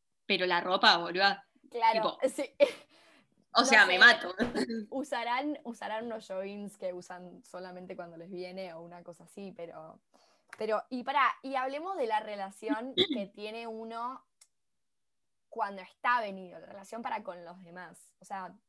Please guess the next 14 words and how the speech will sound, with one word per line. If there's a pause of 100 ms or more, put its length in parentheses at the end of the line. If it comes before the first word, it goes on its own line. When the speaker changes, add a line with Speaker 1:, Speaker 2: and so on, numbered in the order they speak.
Speaker 2:
¿qué
pasa? (120)
Speaker 1:
Mm. (720)
Speaker 2:
Nosotros
hace
poco
subimos
en
nuestras
historias
esto
de,
"¿Estás
venida?